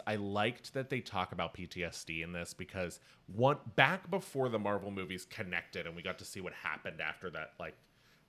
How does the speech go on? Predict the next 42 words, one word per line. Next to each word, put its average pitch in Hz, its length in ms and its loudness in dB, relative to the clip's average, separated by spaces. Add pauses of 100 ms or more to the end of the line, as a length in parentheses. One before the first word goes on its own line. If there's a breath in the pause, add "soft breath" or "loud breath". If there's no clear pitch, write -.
(140)
the 104 100 2
last 85 640 0 (160)
battle 82 300 0
scene 87 240 -6
in 82 80 -6
a 82 40 -4
blockbuster. 101 840 -4 (340 loud breath)
If 113 120 -12
you 220 100 0
think 220 180 0
about, 160 200 4
like, 90 220 0
the 90 80 -6
Transformers 82 760 -6
and 92 100 -8
stuff, 92 340 -2 (200)
those 101 180 -4
movies, 107 320 -2 (300 loud breath)
I 202 100 6
am 233 140 6 (120)
always, 165 380 6
I 151 60 6
can't, - 200 2
almost 214 300 2
can't - 240 0
focus - 640 2
at 92 100 -2
the 90 140 -4
end 80 380 -4 (300 loud breath)
because 151 240 2
I - 60 6
can't, - 420 0
I'm 156 120 2
so 180 300 4
distracted 131 640 2
with, 101 180 -4
like, 87 200 0 (340 loud breath)
who 277 140 6
cleans 285 340 2
this 202 160 2
all 135 180 6
up? 71 160 -4